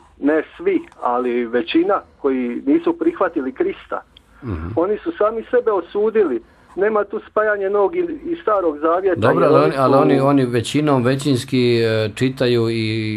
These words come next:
Speaker 2: štuju, časte kao riječ Stari Zavjet, evo. To je činjenica,
Speaker 1: E,
Speaker 2: evo.
Speaker 1: dobro, ali,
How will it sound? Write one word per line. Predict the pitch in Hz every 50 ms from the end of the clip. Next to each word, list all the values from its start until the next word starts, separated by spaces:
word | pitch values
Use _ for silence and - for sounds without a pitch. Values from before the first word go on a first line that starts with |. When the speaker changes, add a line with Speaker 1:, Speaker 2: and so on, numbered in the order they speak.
| 107 104
Speaker 2:
štuju, | 101 - - - 139 131 117 107 101
časte | - 120 123 123 120 - - 120 110 -
kao | - 113 107 110
riječ | 117 127 123 113 120 - 127 127 117
Stari | 104 - - 123 113 107 104 98
Zavjet, | 92 101 98 95 95 95 87 - -
evo. | 101 98 101 - - _ - -
To | - 113 113
je | 107
činjenica, | - - 123 104 95 87 87 - - - -
Speaker 1:
E, | 143
Speaker 2:
evo. | 135 - 170
Speaker 1:
dobro, | 208 208 220 202
ali, | 160 147 147 139 143 139 131